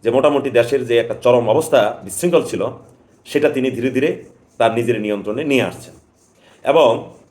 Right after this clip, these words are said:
বাংলাদেশের মানুষদের মাঝে একটা অংশ এই কথা বলা শুরু করছে যে, যে বাংলাদেশের এখন বর্তমান যে পরিস্থিতি, এই পরিস্থিতিতে যদি ডক্টর ইউনূস সাহেব ক্ষমতায় না থাকতেন,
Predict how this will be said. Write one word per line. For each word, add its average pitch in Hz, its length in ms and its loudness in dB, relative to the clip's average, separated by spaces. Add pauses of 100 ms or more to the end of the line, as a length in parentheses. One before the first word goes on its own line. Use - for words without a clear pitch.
(180)
বাংলাদেশের 151 440 0
মানুষদের 151 380 0
মাঝে 147 400 0 (240)
একটা 120 220 0
অংশ 139 280 2 (460)
এই 123 160 -4
কথা 127 220 2
বলা 123 200 4
শুরু 160 200 -2
করছে 151 340 0
যে, 101 180 -4 (800)
যে 113 60 -4
বাংলাদেশের 131 400 2
এখন 143 200 0
বর্তমান 139 320 0
যে 147 100 2
পরিস্থিতি, 120 640 -6 (420)
এই 156 160 0
পরিস্থিতিতে 151 560 -4
যদি 131 180 -2
ডক্টর 127 340 0
ইউনূস 151 240 -2
সাহেব 104 220 2 (600)
ক্ষমতায় 139 320 0
না 123 140 0
থাকতেন, 110 420 -2